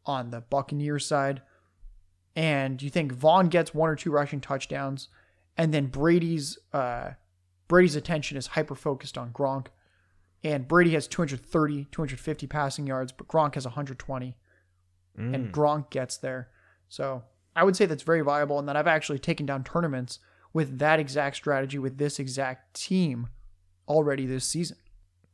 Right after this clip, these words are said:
Speaker 2: Unfortunately, though, you can't go Stafford with Kupp and Beckham and then have a run back with multiple forty-niners that we wanna play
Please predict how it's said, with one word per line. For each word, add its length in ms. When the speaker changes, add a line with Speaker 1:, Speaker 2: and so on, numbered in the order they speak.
Speaker 2:
Unfortunately, 840
though, 560
you 200
can't 540
go 400
Stafford 960
with 280
Kupp 380
and 400
Beckham 600
and 200
then 160
have 180
a 60
run 320
back 580
with 180
multiple 680
forty-niners 840
that 100
we 80
wanna 260
play 680